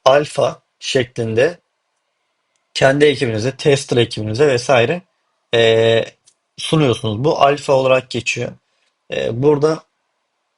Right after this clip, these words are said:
tamamlanmış özellikleri ekleyebilirsiniz. Yani illa her şeyin, e, tamamlanmış, hazır olmasına gerek yok. Çünkü burada test ediliyor, e, özellikler. Ona göre,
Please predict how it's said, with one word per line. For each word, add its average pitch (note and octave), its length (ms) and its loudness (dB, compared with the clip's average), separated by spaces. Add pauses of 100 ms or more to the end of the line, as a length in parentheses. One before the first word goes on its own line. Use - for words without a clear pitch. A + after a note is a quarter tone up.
(520)
tamamlanmış C3+ 1040 0
özellikleri B2+ 560 0
ekleyebilirsiniz. B2 880 -4 (500)
Yani A#2+ 320 0 (300)
illa B2 440 2
her B2+ 160 -2
şeyin, A#2+ 380 -4 (240)
e, A2 320 -2
tamamlanmış, A#2+ 680 -2
hazır A#2+ 260 -4
olmasına A#2+ 380 -4
gerek C3 340 -4
yok. C#3 140 -4
Çünkü A#2+ 240 -10
burada A#2+ 220 -8
test - 300 -4
ediliyor, C#3 460 -2 (440)
e, A2+ 320 0
özellikler. B2 720 -2 (180)
Ona C3 220 2
göre, C3+ 320 0